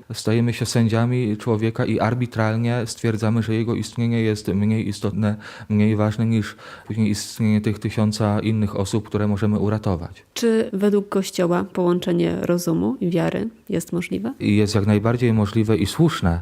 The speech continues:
Speaker 1: chociaż, e, my, posługując się rozumem, możemy czasami nawet kwestionować jakieś prawdy wiary. Teologia nigdy się nie bała kwestionowania prawdy wiary.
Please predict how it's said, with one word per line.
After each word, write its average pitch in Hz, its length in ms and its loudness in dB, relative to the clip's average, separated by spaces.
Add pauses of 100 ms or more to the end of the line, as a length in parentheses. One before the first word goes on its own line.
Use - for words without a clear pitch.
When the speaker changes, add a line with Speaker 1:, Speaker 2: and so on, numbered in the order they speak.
(140)
Speaker 1:
chociaż, 120 720 -2
e, 101 220 2
my, 104 320 4 (120)
posługując 107 640 2
się 98 180 2
rozumem, 101 460 4
możemy 104 800 4
czasami 104 400 2
nawet 98 240 2
kwestionować 110 640 2
jakieś 95 260 -2
prawdy 95 320 0
wiary. 98 420 2 (300)
Teologia 117 400 4
nigdy 127 240 2
się 131 140 -2
nie 113 120 4
bała 131 240 4
kwestionowania 98 680 0
prawdy 95 340 0
wiary. 101 380 2